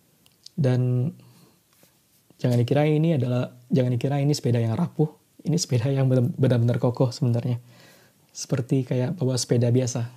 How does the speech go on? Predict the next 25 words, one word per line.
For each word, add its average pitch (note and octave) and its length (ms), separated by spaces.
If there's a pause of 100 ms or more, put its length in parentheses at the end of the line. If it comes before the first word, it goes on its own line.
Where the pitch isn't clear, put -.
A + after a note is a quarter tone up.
<laughs> - 1200
Itu D3+ 120
adalah C#3+ 240
inovasi. D3+ 880 (560)
Jadi C#3+ 240
bagaimana C3+ 400
kerajinan A#2+ 640
bambu A#2+ 400 (800)
yang A#2 160
mungkin A#2+ 320
dulunya A#2 400
hanya A2+ 400
untuk A2+ 320 (480)
memenuhi A#2 400
kebutuhan A#2 320
sehari-hari A#2 640
saja, C3 480 (560)
hanya B2 240
untuk A#2 160
dekorasi B2 480
sehari-hari, B2 640 (400)
sekarang - 320
malah C3 160
difungsikan B2 640
untuk A#2 320